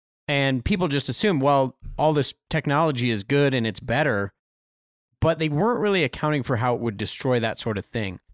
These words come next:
So I wonder if you could expound just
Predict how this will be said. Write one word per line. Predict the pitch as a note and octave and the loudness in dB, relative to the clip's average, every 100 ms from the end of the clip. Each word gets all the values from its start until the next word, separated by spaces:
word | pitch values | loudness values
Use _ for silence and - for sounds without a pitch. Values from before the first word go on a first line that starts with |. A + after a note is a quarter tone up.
| _ _ _ | _ _ _
So | - A3+ | -2 0
I | G3+ | 2
wonder | G#3 B3+ C#4+ | 2 2 0
if | G#3+ | -2
you | G#3+ | 0
could | G3 | 0
expound | D#3 A2+ - - D#3 D3 C#3+ C#3 A#2 - | 0 -2 -4 -2 0 2 2 2 0 -2
just | D3+ C3+ B2 - | 2 2 2 -4